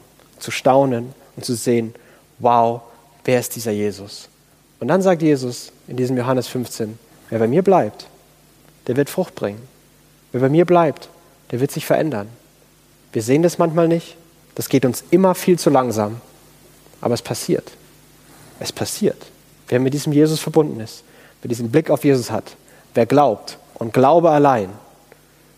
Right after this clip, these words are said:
ist es, was verändert, was unser Leben prägen kann. Und so hängen, glaube ich, die Sachen zusammen. Und das ist Luthers Lebensgeschichte. Aus der Bibel hat er erkannt, dass es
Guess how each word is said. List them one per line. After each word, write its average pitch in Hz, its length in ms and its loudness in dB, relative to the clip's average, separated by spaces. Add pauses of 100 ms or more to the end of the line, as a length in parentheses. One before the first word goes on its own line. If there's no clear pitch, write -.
ist - 220 0
es, 110 180 -8
was 107 140 -4
verändert, 123 600 -2 (300)
was 110 160 -2
unser 110 220 -4
Leben 113 500 2 (400)
prägen 113 440 2
kann. - 180 -12 (1500)
Und 127 140 -8
so 156 140 4
hängen, 147 240 2
glaube 131 240 4
ich, - 160 -8 (360)
die 143 80 -2
Sachen 131 300 0
zusammen. 117 360 -2
Und 113 80 -4
das 117 120 -8
ist 120 140 -10
Luthers 143 440 -2 (180)
Lebensgeschichte. 127 800 -4
Aus 151 200 2
der 151 120 4
Bibel 120 380 -2 (560)
hat 127 200 -2
er 120 80 4
erkannt, 120 420 -2
dass 117 100 -8
es - 180 -10